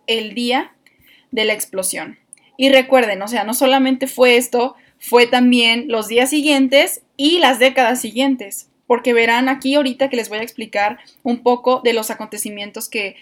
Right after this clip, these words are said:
que surgieron después y las personas que se dedicaban al área de medicina se dan cuenta de que es una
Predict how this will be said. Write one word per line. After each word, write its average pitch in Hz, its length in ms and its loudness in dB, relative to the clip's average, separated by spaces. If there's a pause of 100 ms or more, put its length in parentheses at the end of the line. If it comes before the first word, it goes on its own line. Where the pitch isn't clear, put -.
(120)
que 247 80 -6
surgieron 254 480 4
después 247 460 -2
y 262 40 -4
las 240 140 -2
personas 233 460 -8
que - 80 -12
se 277 100 0
dedicaban 220 680 -4 (260)
al 226 180 2
área 254 180 4
de 285 100 2
medicina 220 600 -2
se 254 100 -2
dan 233 140 -4
cuenta 285 260 -2
de 302 100 -4
que 247 100 -2
es 254 120 -4
una 277 340 -2